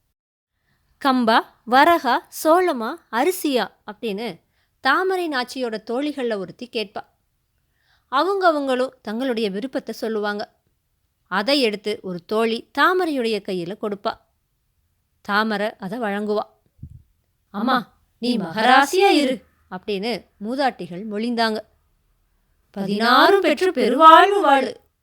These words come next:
அப்படின்னு முதிய பெரியவர்கள் அவளுடைய தலையை தொட்டு வாழ்த்து மொழிந்தாங்க. அவளுடைய உடல்தான் அந்த பந்தல் மேடையில இருந்ததே தவிர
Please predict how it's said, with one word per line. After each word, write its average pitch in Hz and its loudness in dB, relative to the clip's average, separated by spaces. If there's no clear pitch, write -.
அப்படின்னு 185 -12
முதிய 330 -2
பெரியவர்கள் 220 -4
அவளுடைய 226 -6
தலையை 220 -10
தொட்டு 220 -10
வாழ்த்து 233 -8
மொழிந்தாங்க. 214 -6
அவளுடைய 285 0
உடல்தான் 262 0
அந்த 302 0
பந்தல் 302 -2
மேடையில 269 0
இருந்ததே 262 -4
தவிர 214 -2